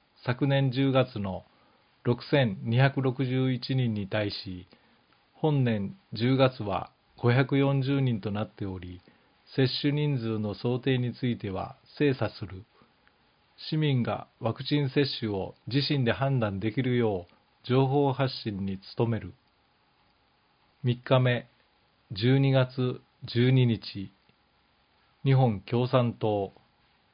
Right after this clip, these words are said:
藤川義弘議員。動画再生開始時間、十三分五十八秒。キューアールコードがあります。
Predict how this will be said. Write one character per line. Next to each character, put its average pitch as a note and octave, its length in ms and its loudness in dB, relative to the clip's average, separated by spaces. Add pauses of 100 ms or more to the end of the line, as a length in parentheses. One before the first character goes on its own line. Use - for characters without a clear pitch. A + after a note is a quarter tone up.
(160)
藤 B2+ 280 0
川 G#2+ 440 2
義 B2 320 -2
弘 A2 340 0 (300)
議 A2+ 160 -2
員。 F#2+ 240 -4 (1200)
動 C3 200 4
画 C#3+ 160 2
再 C#3 320 6
生 B2+ 220 2
開 B2+ 240 6
始 B2+ 180 0
時 A#2+ 140 -2
間、 F#2+ 340 -2 (720)
十 C#3 240 4
三 C3 280 2
分 F#2+ 340 -10 (220)
五 A#2+ 140 4
十 B2+ 220 2
八 B2 300 -4
秒。 F#2 300 -10 (1120)
キ C3+ 140 2
ュ C#3 60 4
ー C#3+ 40 6
ア C#3 40 8
ー C3 40 4
ル B2+ 80 2
コ B2+ 180 0
ー - 20 0
ド A#2+ 120 -2
が G2+ 180 -2
あ F2 60 -10
り F#2 100 -12
ま F2+ 140 -12
す。 - 60 -20